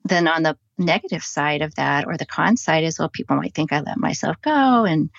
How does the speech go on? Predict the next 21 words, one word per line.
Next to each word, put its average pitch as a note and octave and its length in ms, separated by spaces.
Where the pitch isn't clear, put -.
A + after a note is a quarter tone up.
it's - 160
hard D3 300
work A#3+ 600
and, D3+ 380
um, D3+ 360
I'm F3+ 100
gonna D#3+ 160
be D3 100
conflicted G#3 800
or E3 80
whatever. D#3 460
Then C4+ 240
what's C4 240
the A#3 100
positive A3+ 560
things F3+ 440
about F#3 320
staying F#3+ 460
where F3 120
she - 260
is? - 520